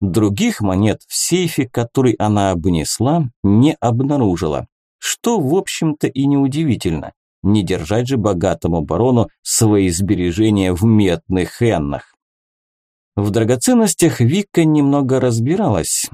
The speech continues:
но определить здешнюю стоимость четырёх полновесных горстей всяких колец, браслетов, ожерелий, цепочек,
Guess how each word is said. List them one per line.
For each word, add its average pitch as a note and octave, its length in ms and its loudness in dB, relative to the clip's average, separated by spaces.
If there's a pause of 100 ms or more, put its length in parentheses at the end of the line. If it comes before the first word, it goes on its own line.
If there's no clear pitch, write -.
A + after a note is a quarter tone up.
но E3 380 0
определить C3+ 640 -2
здешнюю G2+ 600 0
стоимость A2 640 0 (100)
четырёх A2 640 0
полновесных F#2+ 800 0
горстей F#2 580 0
всяких E2+ 520 -2 (100)
колец, A#2 500 -2 (300)
браслетов, A#2+ 840 0
ожерелий, A#2 600 2
цепочек, A2+ 760 -2